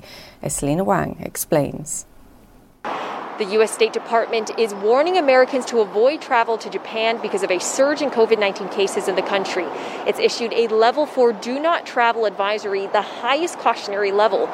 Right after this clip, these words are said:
Speaker 2: The C D C says that even fully vaccinated travelers risk getting and spreading covid nineteen variants in Japan.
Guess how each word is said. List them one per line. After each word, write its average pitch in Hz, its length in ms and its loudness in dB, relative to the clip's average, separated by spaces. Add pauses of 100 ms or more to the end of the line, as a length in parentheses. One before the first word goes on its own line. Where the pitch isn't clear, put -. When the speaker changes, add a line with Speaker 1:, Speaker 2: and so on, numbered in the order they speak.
(240)
Speaker 2:
The 202 60 -2
C 233 180 -4
D 220 100 -2
C 247 280 -4
says 208 260 2
that 208 260 2
even 294 300 -4
fully 330 400 -4
vaccinated 247 540 -2
travelers 240 560 0
risk 190 280 -6 (120)
getting 247 400 2
and 202 120 -2
spreading 247 520 0
covid 240 320 2
nineteen 202 340 -2
variants 196 400 2
in 185 80 -8
Japan. 190 420 0